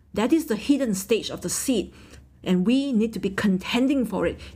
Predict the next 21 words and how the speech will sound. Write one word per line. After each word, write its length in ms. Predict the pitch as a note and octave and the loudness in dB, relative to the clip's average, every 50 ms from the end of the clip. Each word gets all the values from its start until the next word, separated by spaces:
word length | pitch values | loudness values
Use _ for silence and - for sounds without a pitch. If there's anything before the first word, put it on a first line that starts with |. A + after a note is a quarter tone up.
| - - | 0 2
even 440 | D4+ D4+ B3+ B3 C4 B3 G#3+ F3+ - | 2 2 4 2 -2 -2 -2 -4 -4
when 160 | D3 D#3 D#3+ | -4 -4 -4
it's 120 | A#2+ - | -4 -4
small, 680 | - - - - - A3 A3 A#3 A#3+ A3 F3 - - - - - - | -4 -4 -4 0 0 2 2 2 0 -2 -4 -4 -6 -12 -18 -10 -4
when 140 | E3+ F3+ G3 | -2 0 0
it 100 | F#3 F#3 | 0 0
seems 460 | - - D#4 D#4+ D#4+ C#4+ A3 - - | 0 0 0 2 2 2 0 0 -4
small, 460 | - - G#3 G3 F3+ C#3+ A#2 - - - - | -6 -4 -2 -2 -2 -2 -4 -8 -12 -12 -2
when 160 | - G3 G3 | -2 0 2
it 120 | F#3+ F#3+ G3 | 2 0 0
is 380 | F#3 F#3+ - - - - - | -2 -4 -6 -8 -10 -4 0
hidden, 380 | - B3+ G#3 G3+ - - - - - - - - - - - | 0 2 2 2 -2 -2 -8 -14 -18 -20 -20 -20 -20 -6 0
to 100 | - A3+ | 2 4
not 340 | G#3 A3+ A3+ - G3 F#3+ - | 4 4 2 -2 -4 -2 2
give 240 | - C4+ C4 - A#3 | 2 2 2 2 -2
up 200 | G3+ - - - - - | -4 -4 -6 -14 -8 -2
laboring 680 | F3 F#3 G3 G3+ A3 A#3 F#3+ G#3 G#3+ G#3+ G#3+ G#3 G#3 G3 | 0 2 2 2 2 2 2 2 0 0 0 0 -2 -2
for 260 | G3 - E3+ D#3+ E3 | -2 -2 -2 0 0
it 140 | - - - - | -2 -2 -4 0
in 180 | G3 F#3 F3+ E3+ | 0 0 0 0
prayer. 500 | - - - - F3 E3 D#3+ C#3 - | -4 -6 -4 -2 0 0 -2 -4 -6